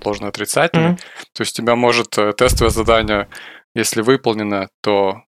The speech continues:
Speaker 1: может быть, да, он подходит, но мо-, с какой-то вероятностью он всё-таки не подходит.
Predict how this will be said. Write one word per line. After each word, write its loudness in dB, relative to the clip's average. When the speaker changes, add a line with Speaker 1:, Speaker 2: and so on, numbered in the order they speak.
Speaker 1:
может -4
быть, -12
да, 4
он 0
подходит, -4
но -4
мо-, -2
с -6
какой-то -2
вероятностью -2
он -4
всё-таки -8
не -6
подходит. -4